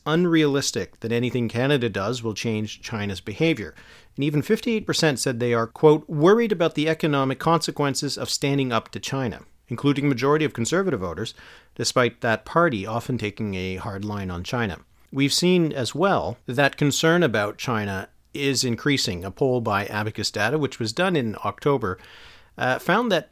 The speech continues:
fifty-four percent of Canadians see the emergence of China as a world power as a major threat. Another twenty-seven percent say minor threat.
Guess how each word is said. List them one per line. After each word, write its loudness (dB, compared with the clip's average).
fifty-four 4
percent 2
of -4
Canadians 0
see 0
the -4
emergence 4
of -6
China 4
as -4
a -2
world 2
power 0
as -4
a -2
major 0
threat. -2
Another -2
twenty-seven -2
percent -6
say -6
minor -2
threat. -10